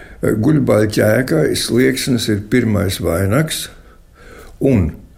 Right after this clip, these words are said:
guļbaļķēka ir tāda celtne, kas pati par sevi turās kopā,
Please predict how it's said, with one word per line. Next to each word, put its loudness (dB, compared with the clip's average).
guļbaļķēka 0
ir -4
tāda -2
celtne, 0
kas -4
pati -4
par -4
sevi 0
turās 0
kopā, 0